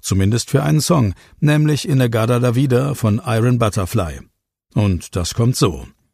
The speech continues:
Im Jahr neunzehnhundertsiebenundachtzig wird der Roman Less Than Zero von Bret Easton Ellis verfilmt. Auf Deutsch Unter Null.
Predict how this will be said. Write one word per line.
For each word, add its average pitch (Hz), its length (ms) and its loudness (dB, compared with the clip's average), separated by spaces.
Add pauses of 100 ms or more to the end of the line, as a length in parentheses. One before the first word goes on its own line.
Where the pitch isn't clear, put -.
(600)
Im 107 160 2
Jahr 95 200 0
neunzehnhundertsiebenundachtzig 110 1400 -2
wird 147 120 -2
der 123 100 2
Roman 107 500 0
Less 120 340 -2
Than 120 260 0
Zero 123 540 0
von 104 240 -2
Bret 110 300 -2
Easton 123 340 -2
Ellis 107 340 -2
verfilmt. 90 640 -6 (300)
Auf 113 160 -4
Deutsch 139 400 -4 (200)
Unter 107 340 0
Null. 90 340 -2